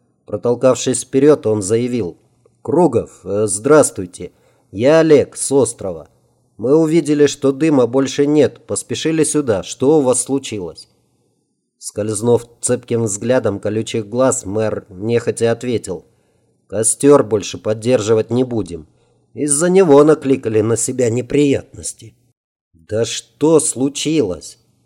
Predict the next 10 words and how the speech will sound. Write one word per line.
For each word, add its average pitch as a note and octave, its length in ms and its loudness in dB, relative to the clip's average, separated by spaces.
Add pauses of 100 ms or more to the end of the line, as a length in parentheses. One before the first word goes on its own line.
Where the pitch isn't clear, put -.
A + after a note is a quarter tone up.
«Ночью G#2 600 -2
на F#2+ 200 -6
нас C3 340 0
напали. F#2+ 600 -4 (500)
Убили C#3+ 420 0
часового C3 760 0
и F#2+ 60 -4
ворвались A#2+ 520 0
в - 120 -12
селение. G2 720 -4